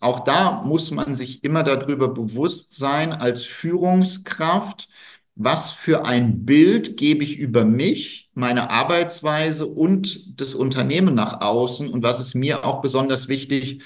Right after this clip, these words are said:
durch mein Verhalten, meine Kommunikation, ähm, immer auch meinen Mitarbeitern zu zeigen, wie sie auftreten können.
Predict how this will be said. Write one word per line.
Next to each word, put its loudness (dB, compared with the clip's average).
durch -2
mein 2
Verhalten, 2
meine 0
Kommunikation, 0
ähm, 0
immer 2
auch 0
meinen 0
Mitarbeitern 0
zu -8
zeigen, -2
wie 2
sie 6
auftreten -2
können. -10